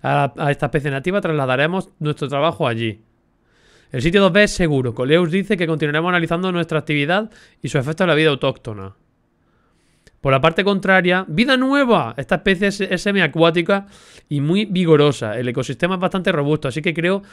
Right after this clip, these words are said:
que estas criaturas prosperarán a largo plazo.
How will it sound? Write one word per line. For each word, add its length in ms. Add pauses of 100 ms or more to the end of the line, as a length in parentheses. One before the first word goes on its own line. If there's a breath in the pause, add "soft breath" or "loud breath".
(140 loud breath)
que 100
estas 140
criaturas 360
prosperarán 680 (440 soft breath)
a 100
largo 300
plazo. 440